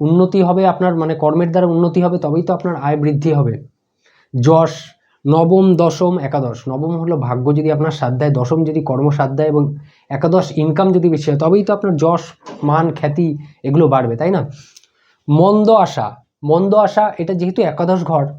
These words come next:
কোনো না কোনোভাবে অশুভ বলা হয়, তাই এখানে মন্দ আশা কিন্তু আপনার আসতেই পারে। সেটা অর্থ কম হওয়ার জন্য হোক বা ইনকাম আসছে না সেই কারণে হোক, বা ইনকাম বেশি হয়ে গেছে সেই কারণেই হোক না কেন। জ্যেষ্ঠ ভ্রাতা,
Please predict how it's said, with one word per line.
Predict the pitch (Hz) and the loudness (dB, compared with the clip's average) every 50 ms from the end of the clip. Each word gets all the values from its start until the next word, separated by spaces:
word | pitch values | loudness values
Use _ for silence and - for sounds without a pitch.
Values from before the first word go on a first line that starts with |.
| - _ _ _ _ _ _ _ _ _ | -20 _ _ _ _ _ _ _ _ _
কোনো | - 180 180 | 0 2 2
না | 190 190 | 2 2
কোনোভাবে | 185 190 196 190 180 170 185 180 170 | 2 2 0 0 2 2 2 2 2
অশুভ | 151 143 147 185 180 165 160 143 127 - - - - _ _ _ _ _ _ _ _ _ _ _ _ | 0 0 0 0 2 2 2 0 0 -2 -10 -16 -20 _ _ _ _ _ _ _ _ _ _ _ _
বলা | 120 131 139 156 156 | 0 2 2 4 4
হয়, | 147 151 131 123 123 - - | 2 2 0 0 -4 -8 -6
তাই | - 160 | -4 -2
এখানে | 160 165 180 180 | 0 2 2 2
মন্দ | 165 151 147 147 151 160 165 165 | 2 2 2 2 2 2 2 2
আশা | 165 156 147 151 165 | 2 0 0 -2 -4
কিন্তু | 147 - 160 151 160 | -4 -4 -4 -2 -2
আপনার | 143 139 143 139 135 | -2 -2 -2 -4 -4
আসতেই | 117 107 - - - 117 110 | -4 -6 -8 -8 -8 -6 -6
পারে। | 117 92 - 110 - _ _ _ | -6 -10 -12 -14 -18 _ _ _
সেটা | _ - 143 165 156 143 | _ -6 -2 0 0 0
অর্থ | 139 147 - 185 | 0 0 -2 -4
কম | 165 160 - 131 139 151 151 | -4 -2 -2 -2 -2 0 0
হওয়ার | 165 175 185 180 | 0 0 0 0
জন্য | 175 185 190 190 185 | 0 0 0 0 0
হোক | 202 202 185 151 | -2 -4 -4 -4
বা | 156 156 | -4 -2
ইনকাম | 151 151 147 147 170 165 160 151 | 0 0 0 0 0 0 0 -2
আসছে | 143 147 - - 170 | -4 -4 -4 -6 -4
না | 160 156 | -4 -4
সেই | 156 147 143 | -2 -4 -2
কারণে | 143 165 165 175 185 185 | -2 -2 -2 0 0 0
হোক, | 180 202 208 - - _ _ _ _ _ _ | -2 -2 -6 -8 -18 _ _ _ _ _ _
বা | 170 | 0
ইনকাম | 165 165 170 165 190 196 185 151 | 2 2 2 2 2 2 2 2
বেশি | 151 151 147 - 185 | 0 -2 0 2 2
হয়ে | 185 185 185 | 4 4 2
গেছে | 185 185 214 | 0 -2 -4
সেই | - 156 131 | -4 -4 -4
কারণেই | 120 135 123 123 131 135 135 123 113 | -2 -2 -2 -2 -2 -2 -4 -4 -6
হোক | 107 - - | -8 -10 -10
না | 107 107 | -12 -10
কেন। | 113 110 110 - - _ _ _ - _ _ - - _ _ _ | -10 -12 -14 -16 -18 _ _ _ -20 _ _ -20 -20 _ _ _
জ্যেষ্ঠ | 123 127 170 185 185 - - - 214 | 0 2 2 2 2 0 -2 0 0
ভ্রাতা, | 208 170 131 139 135 135 - 113 | 0 0 0 -2 -4 -4 -4 -8